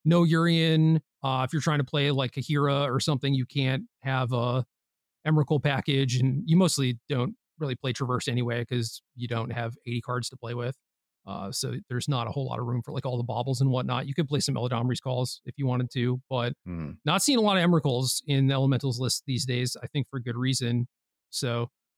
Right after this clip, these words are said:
Speaker 1: uh, this, this deck is kinda scary, you know? It's just a lot of, like, two and three mana planeswalkers that are hard to deal with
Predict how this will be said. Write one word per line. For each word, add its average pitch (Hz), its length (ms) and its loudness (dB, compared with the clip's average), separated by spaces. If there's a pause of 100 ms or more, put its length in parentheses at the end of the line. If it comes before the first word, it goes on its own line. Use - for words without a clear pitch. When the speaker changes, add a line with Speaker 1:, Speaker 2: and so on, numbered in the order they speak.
(420)
Speaker 1:
uh, 131 320 -2
this, 147 220 2
this 196 160 0
deck 269 180 0
is 226 80 0
kinda 226 160 0
scary, 170 540 0
you 127 100 -6
know? 170 140 0
It's 180 100 -2
just 147 280 -6
a - 40 -12
lot 147 180 0
of, 156 160 2
like, 131 240 -4 (200)
two 165 260 2
and 156 160 4
three 151 160 2
mana 151 440 2
planeswalkers 151 760 0
that 135 120 0
are 131 80 0
hard 151 180 0
to 131 60 -4
deal 139 220 0
with 185 220 0